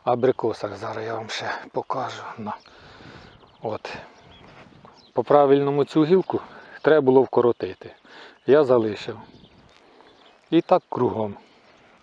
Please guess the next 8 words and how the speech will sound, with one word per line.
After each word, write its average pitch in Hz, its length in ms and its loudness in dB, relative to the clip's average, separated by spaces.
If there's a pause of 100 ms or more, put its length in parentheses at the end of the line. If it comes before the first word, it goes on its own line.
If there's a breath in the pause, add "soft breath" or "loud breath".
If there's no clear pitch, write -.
(1400 soft breath)
Отакі, 117 520 -4 (720 loud breath)
як 113 220 -2
кажуть, 113 340 -2
віники. 165 580 0 (100)
От 110 200 -16
одна 120 320 -6
гілка, 143 500 0 (1000 soft breath)
друга, 123 640 2